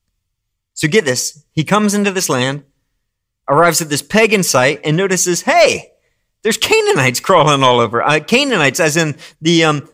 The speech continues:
the children of Noah's cursed grandson, Canaan. "Cursed be Canaan." That's who's there. And then, at that site, at that time, the Lord appeared to Abram and said,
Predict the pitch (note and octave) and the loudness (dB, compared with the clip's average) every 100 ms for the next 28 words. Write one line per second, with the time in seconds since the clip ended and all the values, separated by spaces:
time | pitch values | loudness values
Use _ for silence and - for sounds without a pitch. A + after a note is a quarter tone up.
0 | - E3+ - C4+ G#3+ D#3 C#3+ D#3+ D3+ F#3+ | -6 -2 2 4 2 -2 -4 -4 -2 0
1 | G#3 E3+ - - A3+ - - A3 G#3+ F#3 | 2 0 -2 -2 0 -2 -2 0 0 0
2 | G3 F3+ D3+ - _ - F4 E4 B2 A#2+ | 0 -2 -4 -10 _ -2 0 0 -2 0
3 | C4 C4 D4 A3+ D4+ E4 D#3+ C#3 E3+ - | 0 0 -2 0 0 2 -2 -4 -10 -18
4 | _ _ D4 C#4+ D4+ D4+ E4+ D4 A#2 - | _ _ 2 4 0 0 0 2 0 -4
5 | _ _ _ _ _ _ _ _ _ _ | _ _ _ _ _ _ _ _ _ _
6 | _ - D#3 F3 B3 A2 A#2 - _ _ | _ -6 -2 2 2 0 -8 -16 _ _
7 | _ F#3+ A3 G3 - - G#2+ G2+ - D#3 | _ -2 0 0 0 -2 -2 -4 -4 -4
8 | D3 - A#2 G2+ G2+ - _ _ _ _ | -4 -6 -8 -8 -12 -18 _ _ _ _
9 | _ _ C3+ C#3 E3 D3 F3 F3 D3+ A#2 | _ _ -6 -2 -2 -2 -2 -2 -2 -4
10 | A2+ A#2 A2 A2 A#2+ G#2 G#2+ | -4 -4 -6 -6 -4 -4 -6